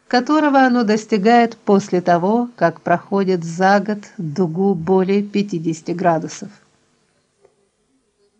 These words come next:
Если строители надеялись вслепую попасть на солнечный восход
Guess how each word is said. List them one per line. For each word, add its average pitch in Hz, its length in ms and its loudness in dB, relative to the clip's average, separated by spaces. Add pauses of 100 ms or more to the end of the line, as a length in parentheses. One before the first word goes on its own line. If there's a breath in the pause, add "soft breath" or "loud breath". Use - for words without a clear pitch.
(420)
Если 262 460 2
строители 233 640 2
надеялись 202 760 2
вслепую 226 600 -2
попасть 214 560 0
на 196 120 0
солнечный 196 640 -2
восход 190 540 -2